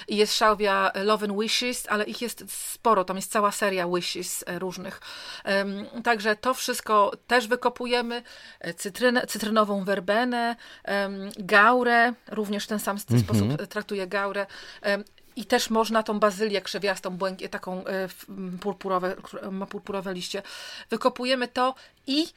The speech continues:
Speaker 1: ja osobiście, a i rozmaryn również, chociaż rozmaryn akurat nie z wa-, e, nie, nie z rabat tych i z innych rabat, ale rozmaryn też w ten sam sposób zimuje, że po prostu wykopuję normalnie,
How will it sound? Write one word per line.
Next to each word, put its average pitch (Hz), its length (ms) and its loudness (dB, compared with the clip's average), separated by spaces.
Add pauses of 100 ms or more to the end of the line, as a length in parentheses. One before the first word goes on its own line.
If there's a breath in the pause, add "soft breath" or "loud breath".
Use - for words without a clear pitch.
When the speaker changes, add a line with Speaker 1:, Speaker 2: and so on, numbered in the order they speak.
(420)
Speaker 1:
ja 254 300 4
osobiście, 240 680 -4 (220)
a - 140 -4
i 226 100 2
rozmaryn 208 460 4
również, 175 280 -4
chociaż 202 240 -4
rozmaryn 208 380 -2
akurat 196 320 -2
nie 208 460 2
z 165 240 -6 (380)
wa-, 196 180 -4
e, 185 220 -6
nie, 208 140 -6
nie 226 160 -4
z 208 60 -10
rabat 180 320 -4
tych 208 260 -6
i 214 80 -10
z 180 80 -10
innych 185 260 -8
rabat, 180 360 -8
ale 202 220 -2 (360 loud breath)
rozmaryn 214 380 0
też 262 160 2
w - 40 -12
ten 208 120 -2
sam 202 180 -6
sposób 202 340 -6
zimuje, 214 440 -4
że 202 140 -8
po 196 80 -16
prostu 208 260 -10
wykopuję 240 540 -4
normalnie, 202 520 2